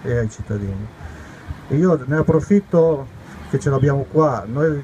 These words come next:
dobbiamo fare come amministrazione uno sforzo per andare a potenziare quelle che sono le spiagge, perché noi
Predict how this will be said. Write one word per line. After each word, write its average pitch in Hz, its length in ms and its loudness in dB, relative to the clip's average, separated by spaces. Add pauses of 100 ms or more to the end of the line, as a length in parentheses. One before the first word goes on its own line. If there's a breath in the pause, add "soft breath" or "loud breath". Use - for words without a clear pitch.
(120)
dobbiamo 139 340 0
fare 143 320 0
come 131 160 0
amministrazione 143 600 2
uno 135 160 0
sforzo 156 800 2
per 135 320 2 (420 loud breath)
andare 135 300 4
a 131 40 4
potenziare 131 720 0
quelle 131 220 2
che 131 100 -6
sono 135 480 2
le 110 140 -4
spiagge, 110 680 0
perché 120 380 0
noi 147 340 4